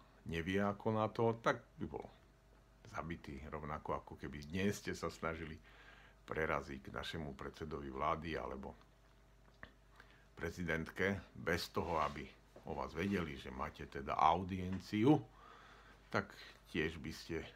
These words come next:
asi skončil niekde v putách. V tom lepšom prípade, samozrejme.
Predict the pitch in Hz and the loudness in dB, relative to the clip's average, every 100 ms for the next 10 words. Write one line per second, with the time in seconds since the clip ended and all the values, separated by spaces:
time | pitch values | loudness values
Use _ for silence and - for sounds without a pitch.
0 | - - - - - - - 76 - 82 | -20 -20 -20 -20 -20 -20 -8 -6 -6 -12
1 | - 78 76 85 78 76 76 71 - - | -4 -4 -4 -6 -6 -6 -6 -8 -8 -12
2 | - - - - - - - - - - | -8 -8 -8 -14 -20 -20 -20 -20 -20 -20
3 | - - - - - - - - - - | -20 -20 -20 -20 -20 -20 -20 -20 -10 0
4 | 95 76 - 65 52 - - - - 60 | 2 2 -2 -6 -8 -8 -8 -8 -10 -10
5 | - 67 65 | -8 -10 -12